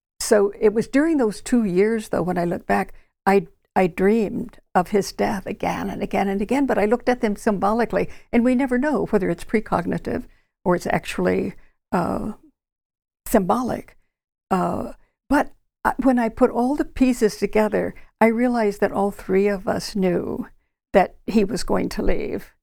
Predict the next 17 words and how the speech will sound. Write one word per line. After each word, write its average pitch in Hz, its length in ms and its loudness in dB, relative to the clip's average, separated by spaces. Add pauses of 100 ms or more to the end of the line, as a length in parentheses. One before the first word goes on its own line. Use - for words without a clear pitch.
(460)
And 202 300 2
I 220 100 4
think 285 280 2
it 240 260 0
wasn't 226 540 2 (300)
until 208 340 4
his - 400 2
death 254 500 -2 (320)
and 196 200 4 (100)
our 233 280 2
experience 240 920 0
with 240 360 2
him - 460 -4 (1120)
that - 240 4
I 247 160 0
knew 226 420 2
finally. 190 560 -2